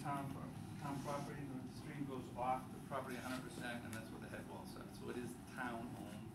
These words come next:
town-maintained head wall. Uh, we haven't done anything wanted to note that it is definitely in the town.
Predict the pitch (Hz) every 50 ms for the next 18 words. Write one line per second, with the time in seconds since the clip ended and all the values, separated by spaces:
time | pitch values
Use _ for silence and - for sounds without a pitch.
0 | - 110 107 107 104 104 104 104 101 - - 104 92 - 101 - - - - -
1 | - - - - - - 117 101 - - 98 98 98 95 92 - - - - -
2 | - - - - - - - - 104 104 104 107 - - 107 110 117 117 120 117
3 | 110 110 110 104 101 104 107 107 104 104 104 - 101 101 - - - - 107 107
4 | 107 104 - - - - - - - - - 117 113 110 110 110 107 107 107 104
5 | 104 110 107 107 107 107 - 131 131 117 113 110 113 107 - 101 95 90 90 92
6 | - - - - 117 107 104 107 101 - - - 110 104 - - - 107 104 101
7 | 98 98 98 98 98 - 98 98